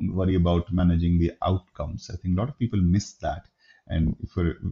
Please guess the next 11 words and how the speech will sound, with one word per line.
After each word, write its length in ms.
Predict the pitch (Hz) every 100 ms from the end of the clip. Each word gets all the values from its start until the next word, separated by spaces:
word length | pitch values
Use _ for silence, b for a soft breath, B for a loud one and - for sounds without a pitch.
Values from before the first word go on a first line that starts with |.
| -
able 280 | 95 90 90
to 120 | 90
handle 440 | 85 87 90 90 87
the 120 | 85
outcomes, 800 | 82 85 - 85 85 85 - - -
then 340 | 80 78 80 - _
rest 280 | - 85 -
of 140 | 85 -
it 60 | -
will 160 | 82 - -
follow. 320 | 69 69 -